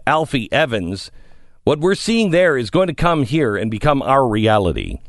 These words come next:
Democrats are poised to make big gains over the next two years, and they've already signaled that single-payer health care is going to be their top ticket item.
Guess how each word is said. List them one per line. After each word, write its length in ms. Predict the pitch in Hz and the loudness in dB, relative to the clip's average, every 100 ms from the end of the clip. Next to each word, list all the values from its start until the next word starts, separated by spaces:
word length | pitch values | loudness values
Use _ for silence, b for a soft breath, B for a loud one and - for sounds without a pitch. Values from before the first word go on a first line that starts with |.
| - _ _ - | -20 _ _ -2
Democrats 540 | 165 180 170 156 135 | 0 0 0 0 0
are 80 | 127 | -4
poised 480 | 104 160 165 139 - | 0 0 2 0 -4
to 40 | |
make 240 | 131 131 92 | -2 -2 -2
big 220 | 156 135 | -2 0
gains 400 | 147 160 151 120 | -2 0 -2 -2
over 340 | 135 113 107 | -2 -2 -2
the 120 | 104 117 | -2 -2
next 260 | 127 - | -2 -4
two 140 | - 117 | -4 -2
years, 360 | 107 110 135 | -2 -2 -2
and 140 | 135 127 | -2 -2
they've 140 | 123 | 2
already 320 | 156 180 175 | 2 2 0
signaled 480 | 135 165 143 107 104 | -2 -2 -2 -2 0
that 160 | 113 - | -2 -4
single-payer 920 | - 175 190 196 214 156 151 156 147 | -4 -2 0 0 0 0 2 2 0
health 320 | 147 147 - | 0 -2 -4
care 320 | 95 71 82 B B B | -4 -2 -6 B B B
is 280 | B 143 131 | B -2 0
going 280 | 90 151 175 | 0 0 2
to 80 | 175 | 0
be 180 | 151 131 | 0 0
their 180 | 139 | 0
top 360 | 135 131 135 - | 0 0 0 -2
ticket 320 | 135 117 135 - | -4 0 0 2
item. 480 | 151 139 92 50 | 2 2 -2 -6